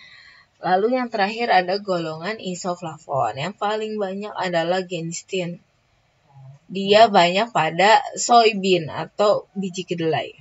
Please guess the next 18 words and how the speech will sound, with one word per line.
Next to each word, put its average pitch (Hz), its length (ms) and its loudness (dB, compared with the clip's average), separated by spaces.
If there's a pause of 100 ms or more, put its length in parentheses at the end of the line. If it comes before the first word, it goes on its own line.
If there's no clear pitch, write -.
(180)
dan 190 400 -4
biji-bijian 165 560 -6
lainnya. - 320 -14 (2000)
Saya 254 400 6
hanya 220 160 4
membahas, 190 480 4 (240)
eh, 175 240 6
beberapa, 185 480 6
nggak 180 400 0
diambil 180 400 0
semua 196 720 -8 (320)
karena 190 320 -2
terlalu 180 380 0
banyak. 165 320 -2
Yang 226 180 -6
pertama 202 640 -2
adalah 190 480 2
quercetin, 180 1040 2